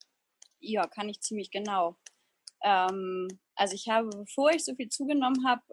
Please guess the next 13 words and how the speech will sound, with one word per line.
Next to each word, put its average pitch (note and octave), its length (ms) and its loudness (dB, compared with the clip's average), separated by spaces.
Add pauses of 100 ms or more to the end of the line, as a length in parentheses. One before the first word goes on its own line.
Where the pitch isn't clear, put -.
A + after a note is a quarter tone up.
ähm, G#3 800 -2 (1900)
äh, G3 720 2
viel F4 180 4
Sport C4 320 4
gemacht A#3+ 520 0
und G3+ 240 -8
war G3+ 460 2
ganz G#3+ 240 -6
aktiv G#3+ 420 -10
im G3+ 140 -8
Cheerleading B3+ 580 -4
tätig A3+ 720 -6
und, F#3 580 -4